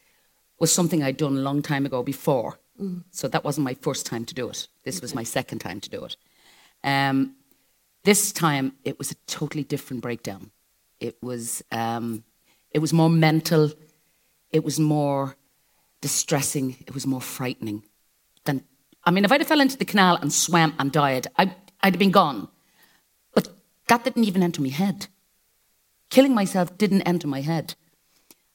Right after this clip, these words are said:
Speaker 1: I just wanted to hurt everything around me because I was hurting.
Speaker 2: Mm.
Speaker 1: Now, there was a, there was an undercurrent in that.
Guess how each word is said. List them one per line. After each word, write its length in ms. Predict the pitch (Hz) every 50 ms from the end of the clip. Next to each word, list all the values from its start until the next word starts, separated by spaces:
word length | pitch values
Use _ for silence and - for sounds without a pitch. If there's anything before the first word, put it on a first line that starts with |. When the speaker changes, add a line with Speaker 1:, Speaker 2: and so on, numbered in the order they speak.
| _ _ -
Speaker 1:
I 80 | 185
just 420 | 202 - - 254 - - - - - _
wanted 540 | 185 165 180 196 180 175 185 175 156 - - - _ _ _ _ _
to 80 | - 175
hurt 420 | 156 - - 170 151 - - - - _ _
everything 340 | 156 160 160 156 - 165 151
around 300 | 135 135 147 147 147 135
me 180 | 113 110 117 _ _
because 260 | - 147 - 156 147 - _
I 160 | - 147 147 151
was 180 | 143 156 -
hurting. 400 | - - 143 131 - - - - _ _ _ _ _ _ _ _ _ _
Speaker 2:
Mm. 120 | 220 202 190 180 -
Speaker 1:
Now, 320 | 202 196 202 202 - - -
there 100 | - 208
was 140 | 190 180 175
a, 100 | 202 - - - - _ _ _
there 100 | - 196
was 120 | 190 190 196
an 80 | 202
undercurrent 1040 | 214 233 247 240 247 - - 226 208 208 208 214 - _ - - 196 190 180 180 - -
in 200 | 190 214 214 190
that. 340 | 160 123 - - - -